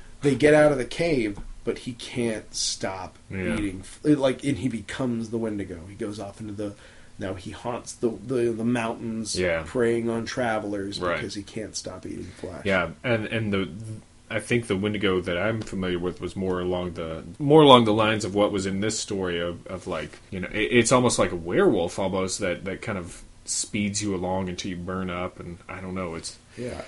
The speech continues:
Speaker 2: we,
Speaker 1: Although
Speaker 2: we'll have to check that
Speaker 1: it,
Speaker 2: out.
Speaker 1: it occurs to me that for the purposes of this story, like, is it just the Wendigo? Like, Wendigo?
Speaker 2: But that's, I think that's part of
Speaker 1: Yeah.
Speaker 2: uh, of the tale, too, 'cause it has stuff to do with, uh, with the wind, the howling wind, and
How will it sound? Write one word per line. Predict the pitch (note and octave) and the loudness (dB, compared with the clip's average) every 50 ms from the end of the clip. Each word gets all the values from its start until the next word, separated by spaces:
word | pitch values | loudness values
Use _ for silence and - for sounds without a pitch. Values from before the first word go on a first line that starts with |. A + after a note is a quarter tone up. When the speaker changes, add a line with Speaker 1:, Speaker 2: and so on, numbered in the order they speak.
| - - | 0 6
Speaker 2:
we, | C#3+ D#3 E3+ E3+ | 10 10 10 12
Speaker 1:
Although | E3 F#3+ | 10 10
Speaker 2:
we'll | F#3 | 8
have | G3+ - | 8 6
to | - - | 2 2
check | - - C3+ B2 - | 4 4 4 4 4
that | C3+ G2 | 4 4
Speaker 1:
it, | G2 G2+ | 6 6
Speaker 2:
out. | B2 - E3+ E3 | 8 10 10 10
Speaker 1:
it | E3 | 8
occurs | D3+ - - B3+ C4 A#3 - | 6 4 4 4 4 4 4
to | - E3+ | 2 0
me | D#3 C#3 | 0 2
that | B2+ B2+ A#2+ - | 2 2 0 0
for | - | -2
the | C#3 C#3+ | -2 -2
purposes | - - E3 E3 - D3 D#3 C#3 C3+ | -2 -2 -2 -2 -2 -4 -4 -2 -2
of | A#2 | 0
this | B2 A#2 - | 0 2 2
story, | - - - A#2+ G#2+ A2+ B2+ C#3 C#3+ D3+ D3+ D#3 | 2 0 0 0 0 0 2 2 2 2 2 0
like, | D3 B2 B2 A#2 A2 G2+ G2 - - - - - - - - - - - - - - - - - - - | 0 -2 0 0 0 0 -2 -4 -8 -14 -16 -18 -20 -20 -20 -20 -20 -20 -20 -20 -20 -20 -20 -20 -14 -12
is | A2 G2+ G#2+ | -10 -6 -4
it | A#2 | -4
just | A2+ A#2 B2 A#2+ - - - - F2 F2 | -4 -4 -4 -4 -4 -6 -8 -10 -12 -8
the | F#2+ F#2 | -6 -6
Wendigo? | F2+ F2+ G2 G#2 A#2+ C3 C#3 C3+ C3+ C3 - - D3 C#3 C#3 C3+ C#3 C#3+ D3 D3 D3+ - - - - - - - - - | -6 -4 -6 -4 -4 -4 -6 -8 -10 -12 -10 -4 -4 -2 -2 -2 -4 -4 -6 -8 -10 -14 -20 -20 -20 -20 -20 -20 -20 -18
Like, | B2 G#2+ G#2 G2+ - - | -16 -16 -16 -16 -14 -10
Wendigo? | F#2+ G2 A#2+ C#3 D3+ E3 F3 D#3+ D#3+ F3 F3 F3 F3+ F3+ F#3 F#3+ | -6 -4 -2 -2 -2 -4 -4 0 4 6 6 6 6 4 4 6
Speaker 2:
But | D3 A2+ A2+ | 6 6 8
that's, | B2 A#2+ A#2 - - - | 8 8 8 6 2 0
I | - A2+ G#2+ | 2 0 2
think | - A#2+ A2 G#2+ | 2 0 0 2
that's | G2+ F2+ - | 2 0 0
part | - - B2+ A#2+ A#2 | -2 2 4 6 6
of | G#2 F#2 F2 F2 - - - - - - | 6 4 2 0 -8 -10 -12 -14 -12 -6
Speaker 1:
Yeah. | A#2+ A#2+ A#2+ A#2+ A#2 G#2+ F#2 F2 F2 - - - | 0 2 4 6 6 4 2 0 -4 -10 -12 -6
Speaker 2:
uh, | - G2+ F#2+ - - | -4 -2 -2 -2 0
of | - A2 G2+ F#2+ | 0 0 0 0
the | F#2+ | 0
tale, | - - - B2 A2+ G2 | -2 2 4 6 6 6
too, | F2+ - B2+ A2 | 6 4 2 2
'cause | F2 G2+ F2+ | 2 2 0
it | F2+ E2+ | 0 2
has | A2 G#2 - | 2 2 2
stuff | - - - G2+ F#2 - | 2 2 0 0 0 0
to | F#2+ | -2
do | E2+ - G2 | -2 0 0
with, | F#2 F2+ - - - G2+ | 0 0 -2 -4 -6 -4
uh, | F2+ E2 D#2+ D#2+ - - | -2 -2 0 -2 -2 -4
with | F2+ F#2 - - | -6 -6 -8 -8
the | - F2 | -10 -10
wind, | E2+ F#2 F#2 F#2+ F#2+ F#2 F#2 F2+ | -8 -6 -4 -4 -2 -2 -2 -2
the | E2+ F2 | -2 -4
howling | F2 - G2+ F#2+ F#2 F#2 F2+ F2 F2 F2+ | -4 -2 0 0 0 0 -2 -2 -2 -4
wind, | F2+ F2 F2 F2+ F2+ E2+ | -4 -4 -4 -4 -4 -6
and | E2+ E2+ E2 E2 | -6 -8 -8 -10